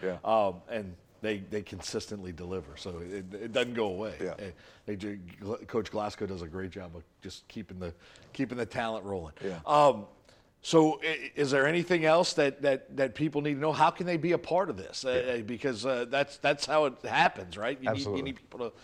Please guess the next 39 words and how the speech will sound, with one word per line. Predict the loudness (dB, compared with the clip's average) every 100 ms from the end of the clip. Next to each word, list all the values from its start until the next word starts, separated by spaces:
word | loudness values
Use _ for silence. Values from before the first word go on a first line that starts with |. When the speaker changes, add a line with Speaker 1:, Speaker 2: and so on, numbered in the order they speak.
| -20 -6
Speaker 2:
to, | -2
uh, | -2
take | 0 -2 0
part | 2 2 2
and, | -6 -10 -8
and, | -8
and | -6 -8 -10 -4
pick | -4 -2
up, | -4 -2
uh, | -2 -2 -4
pick | -8 -8
up | -8 -8
the, | -6 -4
uh, | -6 -8 _ _ -20 -20 _ _
the | -8
tab, | -2 6 8 8 6
so | 4 4
to | 2
speak. | 4
Speaker 1:
Absolutely, | 6 6 4 0 2
Speaker 2:
Yeah. | 2 0 0
Speaker 1:
absolutely. | 0 2 0 0 -4 -10 -18
Speaker 2:
<laughs> | -14 0
Speaker 1:
So | 8 10 10 8 2 -20 _ _
a | -2
variety | 6 10 12 10 6
of | -2
ways. | -4 -4 -2
Speaker 2:
Yeah, | -2
Speaker 1:
You |
Speaker 2:
sure. | -2 -2
Speaker 1:
know, | 6
obviously | 12 12 10 4 2
with | 4 4
these | 2 0
events | 0 0 0
that | 0
we | 0
have, | 2 4 4 2